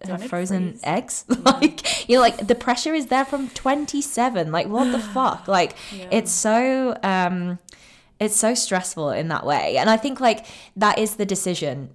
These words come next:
Speaker 2: You know, I've just made a huge decision to walk away from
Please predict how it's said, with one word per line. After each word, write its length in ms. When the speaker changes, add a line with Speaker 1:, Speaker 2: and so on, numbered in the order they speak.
Speaker 2:
You 120
know, 240
I've 200
just 180
made 160
a 40
huge 400
decision 580
to 100
walk 220
away 260
from 480